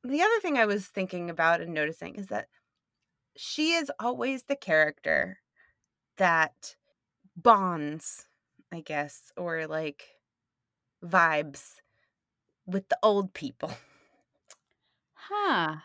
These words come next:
Speaker 1: She always makes these old people <laughs> friends in all the movies. So there's Chris, there's Florence Henderson,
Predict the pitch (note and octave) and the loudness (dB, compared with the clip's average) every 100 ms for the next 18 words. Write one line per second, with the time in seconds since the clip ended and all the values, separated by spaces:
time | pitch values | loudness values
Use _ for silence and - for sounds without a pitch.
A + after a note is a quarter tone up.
0 | _ - - C#4 D#4 F#4 F#4 F4 - C4+ | _ -16 0 0 2 -2 -4 -4 -2 -2
1 | - A3+ A#3 - F#3+ - C#3+ - F#3+ F#3+ | 0 -2 -2 -6 -6 -2 -2 -2 -6 -6
2 | - - - - F#3 G3 - - G3+ F#3+ | -14 -14 -4 -4 0 -2 -2 -4 -2 -2
3 | F#3 B3 - - - - - _ _ _ | -2 -4 -6 -10 -12 -12 -14 _ _ _
4 | - - - - A#3 A3+ A3+ B3 - - | -10 -10 -10 -2 2 4 6 4 0 4
5 | F4+ G#3+ G3 - - B3 G#3 A#3 - F#3+ | 8 8 6 -10 -4 0 2 0 -4 0
6 | A3+ D4 B3+ C#4 D#4 G3+ - D#3+ D#3+ E3 | 0 0 -2 0 -2 -4 -4 -4 -2 -8